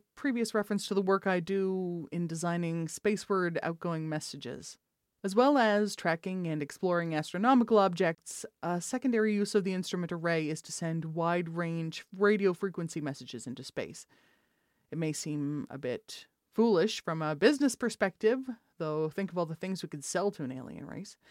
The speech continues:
But it's a project that the base administration has always taken seriously.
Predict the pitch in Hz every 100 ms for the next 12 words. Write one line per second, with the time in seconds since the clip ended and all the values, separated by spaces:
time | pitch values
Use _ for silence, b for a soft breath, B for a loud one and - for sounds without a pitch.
0 | B B B B B 202 247 - 277 339
1 | 262 285 285 254 277 262 - 240 233 208
2 | 208 202 202 185 180 185 170 - 170 165
3 | 160 151 147 147 156 127 139 143 202 151
4 | 139 -